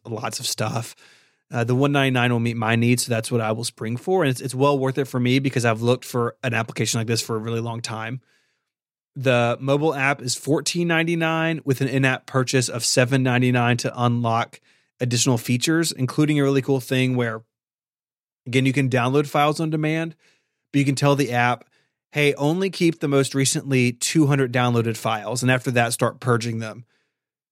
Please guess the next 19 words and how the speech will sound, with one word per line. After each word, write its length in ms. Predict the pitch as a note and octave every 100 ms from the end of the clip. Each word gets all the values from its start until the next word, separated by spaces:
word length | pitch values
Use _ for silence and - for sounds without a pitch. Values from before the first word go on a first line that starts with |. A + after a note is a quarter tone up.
| _ _ _ _ _
so 240 | - C3+ B2+
I 80 |
don't 200 | B2 A#2+
fill 160 | - A#2+
up 120 | A#2
my 300 | A#2 G#2+ A2+
iPad." 280 | A#2 A2 B2
It 60 | B2+
has 160 | D3+
a 40 | D3+
lot 140 | C3+
of 80 | C3
cool 360 | - C#3 C3
stuff 320 | B2 B2 A2+ A#2
around 200 | A2+ A2+
that, 180 | A2+ D#2+
which 160 | B2
is 140 | A#2 A#2
neat. 220 | A2